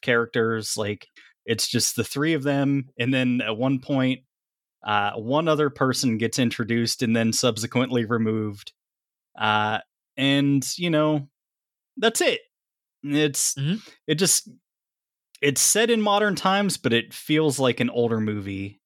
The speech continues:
Speaker 1: You know what I mean?
Speaker 2: Right. Especially the way it's shot. Like, there are some, like, lingering shots or, like, the, the panning shots that definitely
Speaker 1: Yeah.
Speaker 2: are, like, out of the forties.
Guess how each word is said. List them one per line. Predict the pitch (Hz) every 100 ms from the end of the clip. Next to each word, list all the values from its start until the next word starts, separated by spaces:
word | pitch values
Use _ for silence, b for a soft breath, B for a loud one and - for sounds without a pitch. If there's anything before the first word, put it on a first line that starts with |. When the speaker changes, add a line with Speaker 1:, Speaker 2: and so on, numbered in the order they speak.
| _
Speaker 1:
You | 156 117
know | 120
what | 120
I | 123
mean? | 123 120 - _
Speaker 2:
Right. | 127 117 - _ _ _ _
Especially | 180 - 294 -
the | 220
way | 170
it's | 156
shot. | - 147 127 117
Like, | 127 131
there | 147 139
are |
some, | - 135 127 127
like, | 135 123 120
lingering | 135 139 135 131 127 127
shots | 117 135 110 110 - 127
or, |
like, | 117 110 -
the, | 123 123
the | 131
panning | 127 117 117 107
shots | - 113 101 - 120
that | 110
definitely | 113 113 - 104 101 101 101
Speaker 1:
Yeah. | 104
Speaker 2:
are, | 101 95 -
like, | 110 104
out | 104
of | 101
the | 101
forties. | 110 101 98 -